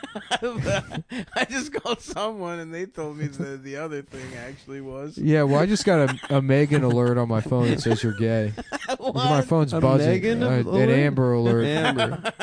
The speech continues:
Speaker 2: I'm getting a
Speaker 3: Oh.
Speaker 2: Megan's Law thing here that says you're a faggot.
Speaker 1: <laughs> Wow, that is fucked up, dude.
Speaker 2: Mm-hmm.
Speaker 1: I'm about to call Apple. No, actually, Apple just <laughs> called me and they said every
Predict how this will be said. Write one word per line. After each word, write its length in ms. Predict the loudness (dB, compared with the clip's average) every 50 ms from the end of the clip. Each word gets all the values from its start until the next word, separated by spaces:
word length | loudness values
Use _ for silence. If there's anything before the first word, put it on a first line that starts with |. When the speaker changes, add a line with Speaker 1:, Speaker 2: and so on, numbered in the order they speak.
| -4 -2
Speaker 2:
I'm 100 | 0 2
getting 240 | 4 4 4 2
a 40 | 2
Speaker 3:
Oh. 40 | 4
Speaker 2:
Megan's 380 | 4 2 2 2 0 0 0 2
Law 200 | 2 4 4 2
thing 260 | 2 2 0 0 0
here 220 | 2 2 2 2 0
that 140 | 0 -2
says 320 | -2 -2 -2 0 0 0 0
you're 140 | 0 0 0
a 20 |
faggot. 560 | -2 -2 -2 -2 0 0 0 -2 -4 -4 -6 -10 _
Speaker 1:
<laughs> 60 | -10 -14 -12 -12 -14 -14 -12 -14 -16 -10 -10 -12 -12 _ _ -20 -20 _ _ _ _ -10 -10 -8 -8 -10 -12 -14 -16 -18 -18 -14
Wow, 400 | -10 -6 -4 -4 -2 -2 -2 -2 -2
that 200 | 0 0 2 0
is 180 | 0 -2 -6 -12
fucked 540 | -16 -12 -6 -4 -2 -2 -4 -6 -8 -6
up, 300 | -4 -4 -4 -4 -6 -10 _
dude. 380 | -10 -8 -6 -6 -6 -8 -10 -12 _ _ -18
Speaker 2:
Mm-hmm. 440 | -16 -16 -14 -14 -12 -12 -12 -12 -14 -14 -16 -12
Speaker 1:
I'm 120 | -8 -6 -2
about 160 | -2 -2 -2
to 80 | -2 -6
call 260 | -4 -4 -4 -2 -2
Apple. 420 | -4 -4 -6 -6 -6 -8 -8 -4
No, 160 | -2 0 0
actually, 360 | 2 0 0 -2 -4 -6 -4 -2
Apple 260 | -2 -2 -2 -2 -4 -4
just 240 | -2 -4 -4 -4 -4
<laughs> 0 |
called 400 | -2 0 0 0 0 -2 -6 -6
me 300 | -6 -8 -6 -6 -8 -6 -6
and 100 | -6 -6
they 140 | -4 -6 -6
said 360 | -6 -4 -4 -4 -4 -6 -10 -14 -16 -20 -20 -20 -20 -20 -20 _
every 420 | -8 -6 -6 -4 -4 -4 -6 -6